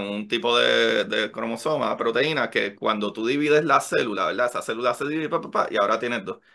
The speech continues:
Y pa, pa, pa, se divide la célula y tienes cuatro. Y se divide la célula y tienes, whatever, ocho. Pues, ¿qué sucede? Cuando tú le quitas de esta célula para dividir y hacer otras más,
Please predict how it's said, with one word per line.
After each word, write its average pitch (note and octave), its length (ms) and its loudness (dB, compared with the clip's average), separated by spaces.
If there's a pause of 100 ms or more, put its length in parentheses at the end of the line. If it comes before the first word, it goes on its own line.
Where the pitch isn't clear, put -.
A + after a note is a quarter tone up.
(200)
Y A2 100 -6
pa, D3+ 140 -2
pa, E3+ 100 -6
pa, G#3+ 140 2
se C3+ 160 -2
divide A#2 240 2
la C#3+ 100 4
célula E3+ 320 -2
y A2+ 60 -2
tienes A#2+ 200 -4
cuatro. G2+ 320 -2
Y A2 60 -8
se A#2 140 0
divide B2+ 200 2
la C#3 120 4
célula D#3 300 0
y A2+ 40 -2
tienes, A#2+ 380 -2
whatever, A2+ 420 2
ocho. A2 320 -4 (480)
Pues, A2 160 2
¿qué C3+ 120 2
sucede? C3+ 480 2
Cuando A#2+ 400 2
tú D#3+ 340 0
le D3+ 180 4
quitas D3+ 560 0 (140)
de G#2+ 360 -2
esta C#3+ 280 -4
célula A2+ 420 -2
para G2+ 140 0
dividir G2+ 440 -6
y A2+ 60 -2
hacer A2 280 -4
otras C#3+ 300 -2
más, D3+ 280 -2